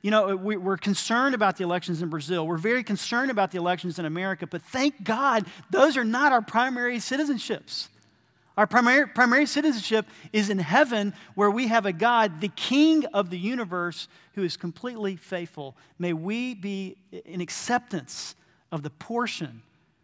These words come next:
that God has given us and fulfill the purpose that he's called us to. See that then, secondly, he confronted the practice of calling evil good.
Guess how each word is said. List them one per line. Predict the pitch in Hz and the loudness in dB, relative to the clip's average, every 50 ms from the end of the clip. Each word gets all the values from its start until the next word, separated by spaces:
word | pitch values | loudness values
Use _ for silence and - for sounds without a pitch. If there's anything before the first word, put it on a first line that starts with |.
| _ _ _ _ | _ _ _ _
that | - 156 143 | -18 -14 -10
God | 147 170 165 165 | -6 -4 -4 -4
has | 160 127 - | -4 -6 -6
given | 165 175 165 170 156 | -6 -6 -4 -6 -8
us | 147 143 139 - - - - _ - | -8 -10 -12 -14 -18 -20 -20 _ -12
and | 160 143 | -12 -12
fulfill | - - 143 123 - - 180 175 | -12 -14 -18 -16 -12 -10 -10 -8
the | 165 147 | -10 -10
purpose | - - - 180 170 - - - - - - - - - _ _ _ _ _ _ _ _ _ _ _ _ _ _ _ _ 156 | -14 -12 -12 -12 -10 -10 -14 -16 -16 -18 -18 -18 -20 -20 _ _ _ _ _ _ _ _ _ _ _ _ _ _ _ _ -16
that | 143 | -16
he's | 143 - - | -16 -16 -14
called | - - 160 147 143 | -8 -6 -6 -6 -6
us | 143 131 - | -10 -14 -16
to. | - - 139 135 127 120 - _ _ _ _ _ _ _ _ _ _ _ _ _ _ _ _ _ _ _ _ _ _ _ _ _ _ _ _ _ _ | -16 -16 -16 -16 -18 -20 -20 _ _ _ _ _ _ _ _ _ _ _ _ _ _ _ _ _ _ _ _ _ _ _ _ _ _ _ _ _ _
See | _ - - 185 160 | _ -8 -6 -4 -4
that | 160 156 - _ _ _ _ _ _ _ _ _ _ | -6 -8 -10 _ _ _ _ _ _ _ _ _ _
then, | - 151 175 175 170 165 165 156 - | -10 -6 -4 -2 -2 -2 -4 -6 -8
secondly, | - - 202 190 - 196 165 156 160 160 156 | -4 -2 -2 -2 -2 -4 -6 -6 -6 -6 -4
he | 147 156 170 165 151 | -4 -4 -4 -4 -4
confronted | - 165 147 - - 190 190 190 156 | -6 -8 -8 -6 -6 -4 -4 -4 -6
the | 160 | -8
practice | - - - 180 185 185 - - 165 143 - - - - - _ | -8 -4 -4 -2 -2 -2 -4 -8 -10 -10 -10 -14 -16 -18 -14 _
of | 175 - | -12 -12
calling | - - 185 175 175 165 156 151 147 147 156 - | -10 -8 -6 -4 -2 -2 -4 -4 -6 -10 -10 -10
evil | 180 190 208 202 185 214 220 220 226 226 196 - _ _ _ _ _ _ _ _ _ _ _ - | -8 -8 -8 -6 -4 -2 -2 -2 -2 -6 -8 -12 _ _ _ _ _ _ _ _ _ _ _ -12
good. | 139 165 170 165 143 131 123 | -8 -8 -6 -6 -8 -10 -14